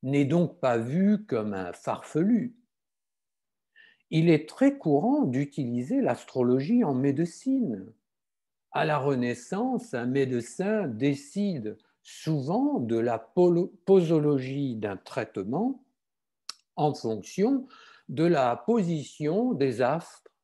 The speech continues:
D'ailleurs, chaque souverain avait son astrologue attitré.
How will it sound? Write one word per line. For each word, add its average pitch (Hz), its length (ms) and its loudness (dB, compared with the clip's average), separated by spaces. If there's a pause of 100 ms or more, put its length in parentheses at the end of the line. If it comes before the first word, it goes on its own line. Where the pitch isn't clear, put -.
(1400)
D'ailleurs, 147 800 2
chaque - 400 -2
souverain 143 640 -2 (400)
avait 151 540 2
son 120 400 -4
astrologue 139 840 -2 (140)
attitré. 196 640 -8